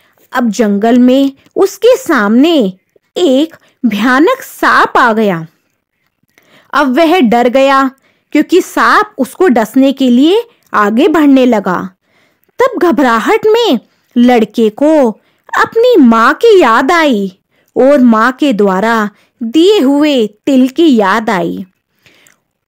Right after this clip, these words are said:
उसने यह तिल सांप के ऊपर फेंक दिए और बोला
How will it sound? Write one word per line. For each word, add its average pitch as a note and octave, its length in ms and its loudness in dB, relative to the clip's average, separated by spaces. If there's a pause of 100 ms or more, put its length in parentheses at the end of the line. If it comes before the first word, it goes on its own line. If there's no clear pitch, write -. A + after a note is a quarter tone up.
(160)
उसने D#4 440 -2
यह B3+ 440 0
तिल F#4 400 0 (240)
सांप D4+ 380 -2
के A4 240 0
ऊपर G4 380 -2
फेंक D4 420 -4
दिए C4 500 0 (360)
और E4 280 2
बोला C4 600 0